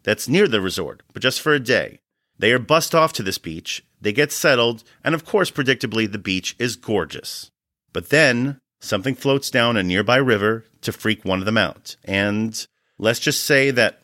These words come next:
all the characters end up going through significant changes. Some genuinely freaky and disturbing stuff starts to occur.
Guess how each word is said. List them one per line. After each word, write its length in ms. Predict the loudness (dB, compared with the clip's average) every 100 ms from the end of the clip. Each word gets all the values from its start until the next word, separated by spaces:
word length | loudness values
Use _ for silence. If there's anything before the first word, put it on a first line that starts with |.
| _
all 220 | -2 0
the 140 | -2 -2
characters 500 | 2 2 2 -4 0
end 180 | 0 2
up 140 | 2
going 260 | 2 0 0
through 180 | -2 -4
significant 720 | -4 -4 -2 -4 -4 -6 -4
changes. 680 | -2 0 0 -4 -12 -16 -16 _ _
Some 300 | -2 0 2
genuinely 420 | 2 2 2 2
freaky 480 | 0 0 0 0 -2
and 100 | 0
disturbing 460 | -2 2 2 2 0
stuff 260 | 2 0
starts 380 | 0 0 0 0
to 140 | -4 -4
occur. 320 | -4 -8